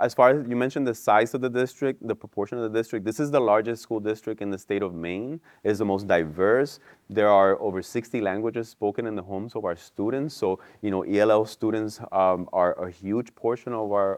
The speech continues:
of our schools, um, enrollment. And so I think that we need a, a, a, a superintendent that comes with a background that understands that environment, right? A, a, a school that maybe comes from a school district that also has a strong diversity in language spoken.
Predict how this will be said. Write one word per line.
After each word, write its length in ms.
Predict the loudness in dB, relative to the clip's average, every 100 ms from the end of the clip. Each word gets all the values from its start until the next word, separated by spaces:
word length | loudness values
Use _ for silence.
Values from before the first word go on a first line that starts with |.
| -4
of 100 | -4
our 140 | -4
schools, 640 | -6 -8 -6 -6 -10 -20 _ _ _ _
um, 360 | 0 4 2 0
enrollment. 600 | -4 -2 -2 -2 -6 -10 _ _ -6
And 160 | -2
so 120 | 4
I 160 | 4 4
think 220 | 2 2
that 140 | 2 2
we 140 | 0
need 220 | 0 2
a, 120 | 2
a, 280 | 2 0 0
a, 640 | 0 0 2 0 -2 -6 -10
a 40 |
superintendent 680 | -6 -4 -4 -4 -4 -4 -4
that 160 | -6
comes 340 | -4 -6 -6 -4
with 140 | -4
a 40 | 0
background 520 | 4 2 2 -6 -6
that 80 | -8
understands 640 | -8 -10 -10 -10 -12 -16 _ _
that 400 | -12 0 2 2 -2
environment, 640 | -8 -2 -2 -2 -6 -12
right? 220 | -2 0
A, 120 | 2 2
a, 320 | 0 0 -4
a 40 |
school 220 | -6 -8
that 180 | 0 0
maybe 200 | 0 -4
comes 200 | -6 -10
from 120 | -8
a 60 | -10
school 220 | -8 -6
district 320 | -6 -6 -4
that 100 | -2
also 300 | 0 0 -2
has 260 | -4 -4 -4
a 80 | -12
strong 320 | -10 -8 -6
diversity 680 | -8 -4 -4 -4 -8 -8 -10 _ _ _
in 260 | -10 -6 -4
language 420 | -4 -4 -8 -12
spoken. 440 | -10 -10 -10 -18